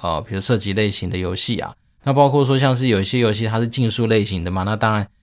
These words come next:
分秒必争的情况之下，他们也是会去做到这样子的一些优化跟调整，就是说让今天大家彼此，比如说我今天虽然说是有可能比如五十毫秒的一个延迟，那你可能是一百毫秒等等，那我们尽量会透过一些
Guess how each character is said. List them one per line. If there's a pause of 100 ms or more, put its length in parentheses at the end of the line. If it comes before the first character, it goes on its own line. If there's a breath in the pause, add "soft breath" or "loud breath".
(240)
分
秒
必
争
的
情
况
之
下，
他
们
也
是
会
去
做
到
这
样
子
的
一
些
优
化
跟
调
整，
就
是
说
让 (340)
今
天
大
家
彼
此，
比
如
说
我
今
天
虽
然
说
是
有
可
能
比
如
五
十
毫
秒
的
一
个
延
迟， (340)
那
你
可
能
是
一
百
毫
秒
等
等，
那
我
们
尽
量
会
透
过
一
些